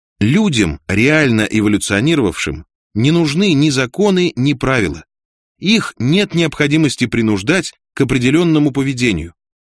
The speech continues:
поскольку они по собственной воле всегда будут поступать в соответствии с высшими принципами добра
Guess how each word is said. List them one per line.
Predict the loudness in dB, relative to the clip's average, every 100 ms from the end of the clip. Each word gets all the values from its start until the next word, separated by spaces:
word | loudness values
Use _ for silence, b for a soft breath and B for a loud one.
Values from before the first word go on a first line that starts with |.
| -4
поскольку | -2 0 0 0
они | 0 0
по | 0 -2
собственной | 0 -2 -2 -6 -4 -4 -2
воле | 0 0 0 -4 _ _
всегда | -8 -4 -2 0 0
будут | 0 0 0
поступать | -2 -4 -4 -2 -2 -4 -16 _
в | -4
соответствии | -2 0 0 -2 -2 -2
с | -2 -2
высшими | -2 0 0 0 -2
принципами | 0 -2 -2 -2 -2 -2
добра | -2 0 0 -2